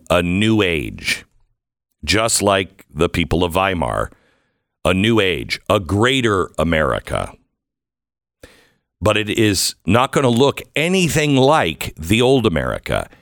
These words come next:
And notice nobody in the government, in the media, in the, um, educational, educational probably is the most honest about it,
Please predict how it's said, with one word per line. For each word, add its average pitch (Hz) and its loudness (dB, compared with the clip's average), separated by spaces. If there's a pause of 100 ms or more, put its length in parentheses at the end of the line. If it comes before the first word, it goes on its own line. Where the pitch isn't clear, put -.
(160)
And 113 0
notice 175 2 (440)
nobody 131 2 (480)
in 143 2
the 127 2
government, 104 -2 (360)
in 127 0
the 135 2
media, 107 0 (420)
in 117 -2
the, 95 -2
um, 71 -2
educational, 107 -2
educational 127 -4
probably 101 0
is 92 -2
the 92 0
most 113 2
honest 113 0
about 60 -2
it, 78 -4